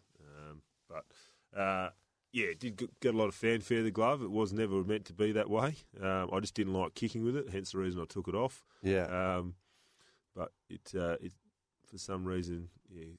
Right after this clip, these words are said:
Speaker 1: got a bit of notoriety. But, uh, for me, it was, uh, just something that was part of my, my usual process, or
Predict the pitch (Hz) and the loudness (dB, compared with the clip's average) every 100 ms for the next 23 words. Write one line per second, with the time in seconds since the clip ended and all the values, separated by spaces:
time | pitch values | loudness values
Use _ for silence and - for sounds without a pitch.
0 | _ _ _ 92 82 85 82 90 87 85 | _ _ _ -6 -2 -2 -2 -2 -2 0
1 | 90 107 127 92 - - 85 - 87 90 | 0 0 -2 -4 -6 -4 -6 -6 -4 -2
2 | 85 80 80 80 85 80 80 - 90 - | 0 -2 -6 -6 -4 -2 -4 -8 -6 -4
3 | 92 85 80 73 82 76 - _ _ _ | -2 -4 -8 -8 -6 -6 -8 _ _ _
4 | _ _ _ _ - 90 87 85 82 82 | _ _ _ _ -2 0 2 0 0 0
5 | - - _ _ _ - 82 85 95 95 | -4 -16 _ _ _ -12 -8 -2 0 0
6 | 87 82 - _ _ _ _ _ _ _ | 0 -2 -4 _ _ _ _ _ _ _
7 | - 98 95 101 98 87 76 | 0 0 0 -2 -4 -4 -6